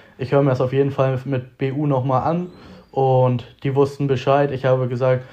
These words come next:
„Heute habe ich mit denen telefoniert“, ähm, dann habe ich Barmbek informiert, „Heute rede ich mit Rheinfeld“, und somit war es halt offen. Sie haben halt gesagt, sie können's nachvollziehen, wenn ich den Verein verlasse, aufgrund, äh, der Wohnsituation und des Berufs,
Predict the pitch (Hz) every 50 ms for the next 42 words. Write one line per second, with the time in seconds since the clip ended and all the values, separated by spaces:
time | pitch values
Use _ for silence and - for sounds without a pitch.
0 | - - _ - 135 139 135 139 131 131 131 123 139 139 131 139 135 131 127 -
1 | 135 131 127 127 - 131 131 131 131 131 131 131 127 - - - - - - -
2 | _ - 127 127 127 123 120 117 - 127 120 123 127 127 123 - - 123 123 139
3 | 139 135 131 135 135 123 - 127 127 131 131 127 127 123 120 127 123 120 127 127
4 | 127 117 127 113 113 113 120 135 143 139 - 143 139 139 135 120 - - - -
5 | - - - - - 127 131 127 123 123 120 - - 123 127 127 127 123 123 123
6 | 127 127 123 127 123 117 120 - - 139 143 - 160 147 151 151 147 - - -
7 | _ - 131 131 127 131 127 127 135 120 127 135 139 135 - - 127 123 135 127
8 | 123 - 131 135 156 160 156 151 143 143 - 139 135 135 135 127 131 139 131 127
9 | 135 135 117 123 131 135 135 - 127 123 131 147 147 - 160 151 151 147 147 -
10 | - - - 127 127 - - 139 139 139 131 - - - - 135 131 127 123 120
11 | 127 123 123 131 147 151 147 156 147 - 147 143 135 - - 139 139 135 131 127
12 | 135 123 127 - 131 120 123 143 165 156 - -